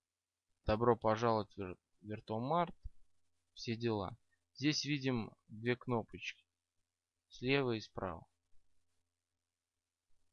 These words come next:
Вы, в принципе, можете воспользоваться переводчиком и почитать, что написано. Но сразу хочу сказать,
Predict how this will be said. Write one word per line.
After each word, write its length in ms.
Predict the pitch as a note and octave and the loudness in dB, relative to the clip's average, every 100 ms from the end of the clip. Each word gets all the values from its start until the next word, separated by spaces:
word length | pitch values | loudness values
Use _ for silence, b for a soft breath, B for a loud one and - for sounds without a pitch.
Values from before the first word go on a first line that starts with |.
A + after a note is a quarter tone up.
| _ | _
Вы, 120 | - B2 | -4 -2
в 60 | |
принципе, 420 | C#3+ C#3+ C3 - | 2 2 2 0
можете 400 | C3 C3 A#2+ - | 2 2 2 0
воспользоваться 520 | A#2 A#2 - B2+ - - | -2 -2 -2 -6 -6 -8
переводчиком 800 | B2 C3 E3+ F3+ - - G#2+ F2+ | -4 -2 0 0 -2 -4 -6 -6
и 140 | G2 | -8
почитать, 500 | - G#2 - G2+ G2 | -8 -6 -4 -4 -4
что 160 | - - | -8 -10
написано. 420 | G#2 G#2 - - | -12 -12 -14 -12
Но 40 | A2 | -4
сразу 340 | C#3+ D3+ B2 | 2 2 2
хочу 220 | A2+ G#2+ | -2 -2
сказать, 420 | - - G#2 F#2+ | -6 -4 -2 -4